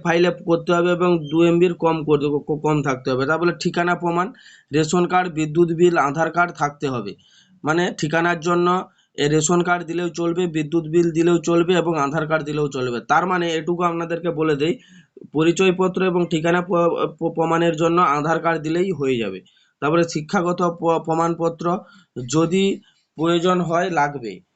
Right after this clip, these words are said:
তারপরে কাস্ট সার্টিফিকেট, যদি জাতিগত শংসাপত্রের জন্য আবেদন করেন তাহলে কিন্তু কাস্ট সার্টিফিকেটের প্রয়োজন রয়েছে। তারপরে কি বলেছে, আয়ের প্রমাণপত্র, ব্লক অফিস বা বিডিও সার্টিফিকেট, ইনকাম সার্টিফিকেট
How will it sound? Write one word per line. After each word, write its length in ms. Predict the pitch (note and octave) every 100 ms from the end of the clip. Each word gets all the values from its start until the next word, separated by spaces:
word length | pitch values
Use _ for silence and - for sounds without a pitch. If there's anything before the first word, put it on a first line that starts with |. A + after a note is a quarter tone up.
| _ _
তারপরে 300 | C3 D3+ E3+
কাস্ট 300 | D#3+ E3 E3+
সার্টিফিকেট, 480 | F#3 F3+ F3+ F3+ F3+
যদি 280 | D#3 E3+ F3
জাতিগত 520 | D3+ C#3+ F3+ F3+ F#3
শংসাপত্রের 840 | F#3+ F#3 E3 E3 F3+ F3+ F3+ F#3 D#3+
জন্য 220 | E3+ E3+
আবেদন 420 | D3+ E3 F3 F3
করেন 320 | E3 D3+ D3 - _ _ _ -
তাহলে 300 | C3+ E3+ F3+
কিন্তু 300 | F#3 F3+ F#3
কাস্ট 260 | E3 D3+
সার্টিফিকেটের 520 | E3 D#3 E3 E3+ F3+ D#3
প্রয়োজন 380 | D#3 D#3 D#3
রয়েছে। 520 | D3 C3+ B2 A2 G2 G2 _ _ _
তারপরে 400 | B2+ D3+ F3 F#3
কি 160 | F3+ F#3
বলেছে, 340 | F3+ F3 F#3
আয়ের 380 | F3 C3+ E3 F#3
প্রমাণপত্র, 680 | F3+ E3+ E3+ D#3 D#3 D3+ D3
ব্লক 400 | B2 C#3 D#3+ E3+
অফিস 360 | F3+ F3+ F#3+ E3+
বা 140 | E3
বিডিও 500 | C#3 D3+ D#3 F3 F3
সার্টিফিকেট, 760 | E3+ D3 D3+ F3 F3+ F3+ F#3 -
ইনকাম 440 | D3 D3 E3+ E3+
সার্টিফিকেট 680 | F3 D#3+ F3 E3+ E3+ F#3